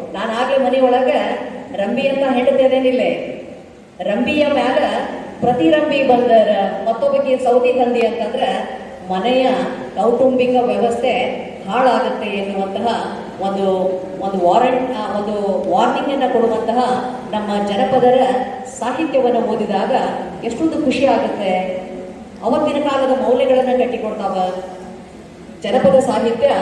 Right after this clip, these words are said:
ಅವತ್ತಿನ ಕಾಲದ ಕೌಟುಂಬಿಕ ವ್ಯವಸ್ಥೆಯನ್ನ, ಸಾಮಾಜಿಕ ವ್ಯವಸ್ಥೆಯನ್ನ, ಜೀವನ ಕ್ರಮವನ್ನ ಅವೆಲ್ಲವುಗಳು ತಮ್ಮ ಗೀತೆಯ ಮೂಲಕ, ತಮ್ಮ ಸಾಹಿತ್ಯದ ಮೂಲಕ ಕಟ್ಟಿಕೊಡ್ತಾವೆ. ಹಾಗೇನೆ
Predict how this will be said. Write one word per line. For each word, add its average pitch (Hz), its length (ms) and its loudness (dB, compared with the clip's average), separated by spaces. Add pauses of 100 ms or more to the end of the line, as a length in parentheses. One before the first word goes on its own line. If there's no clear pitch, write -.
(460)
ಅವತ್ತಿನ 226 420 2
ಕಾಲದ 226 400 2 (420)
ಕೌಟುಂಬಿಕ 220 420 0
ವ್ಯವಸ್ಥೆಯನ್ನ, 247 840 4 (920)
ಸಾಮಾಜಿಕ 202 480 0
ವ್ಯವಸ್ಥೆಯನ್ನ, 240 640 4 (840)
ಜೀವನ 226 260 0
ಕ್ರಮವನ್ನ 254 640 4 (580)
ಅವೆಲ್ಲವುಗಳು - 1040 6 (140)
ತಮ್ಮ 202 180 -6
ಗೀತೆಯ 220 460 -4 (120)
ಮೂಲಕ, 214 260 -4 (400)
ತಮ್ಮ 202 200 -2
ಸಾಹಿತ್ಯದ 233 560 2
ಮೂಲಕ 208 300 0 (520)
ಕಟ್ಟಿಕೊಡ್ತಾವೆ. 190 800 2 (960)
ಹಾಗೇನೆ 254 720 0